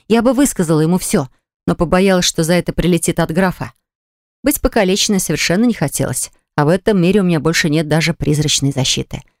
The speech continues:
И Бопи совсем увлекся своими брачными играми". Лакей проводил нас на третий этаж в западное крыло. У нас с графом были не просто раздельные покои, а разные, и находились они в разных концах коридора.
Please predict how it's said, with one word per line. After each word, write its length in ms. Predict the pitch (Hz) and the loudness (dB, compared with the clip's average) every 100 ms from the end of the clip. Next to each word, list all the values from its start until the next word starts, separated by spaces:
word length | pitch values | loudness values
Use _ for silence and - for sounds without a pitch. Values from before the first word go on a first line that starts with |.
| _ _ _ _ _ _ | _ _ _ _ _ _
И 100 | 247 | 0
Бопи 360 | 233 285 - 226 | 2 0 2 0
совсем 420 | - 214 - 208 | 2 0 0 0
увлекся 380 | 202 214 226 - | 2 2 0 -4
своими 500 | - 196 196 190 175 _ | -2 0 2 2 0 _
брачными 600 | - 202 190 - 190 185 | -2 0 0 0 2 2
играми". 400 | 175 175 180 170 - _ _ _ _ _ _ _ - | 2 0 0 -2 -6 _ _ _ _ _ _ _ 0
Лакей 320 | 220 220 247 | 0 2 0
проводил 460 | 214 202 190 208 | 2 2 2 2
нас 200 | 196 180 | 0 0
на 120 | 190 175 | -2 -2
третий 320 | 175 160 160 | -2 -2 -4
этаж 300 | - 208 - | 0 -2 -2
в 80 | 160 | -2
западное 440 | 160 170 156 160 | -2 -2 0 0
крыло. 400 | 156 - 143 135 - _ _ _ _ - | 0 -2 -2 -4 -8 _ _ _ _ 0
У 40 | |
нас 160 | 226 190 | 2 2
с 40 | |
графом 560 | 185 202 196 190 175 156 _ _ - | 2 2 2 0 -2 -4 _ _ -2
были 200 | 254 214 | 2 4
не 120 | 190 | 2
просто 320 | - 220 - | 2 -2 0
раздельные 480 | 220 220 196 196 170 | 0 2 2 2 2
покои, 480 | 156 170 - 139 135 _ _ _ | 0 -4 -2 -4 -6 _ _ _
а 120 | - 151 | -2 0
разные, 480 | 151 165 175 147 | 2 0 0 0
и 40 | 151 | 0
находились 540 | 160 156 151 175 175 | 0 0 2 0 2
они 160 | 165 156 | 0 0
в 60 | |
разных 320 | 139 151 180 175 | 0 0 -2 -2
концах 360 | 139 135 175 | -4 -2 -2
коридора. 500 | - 143 143 147 156 | -2 -2 0 -2 -2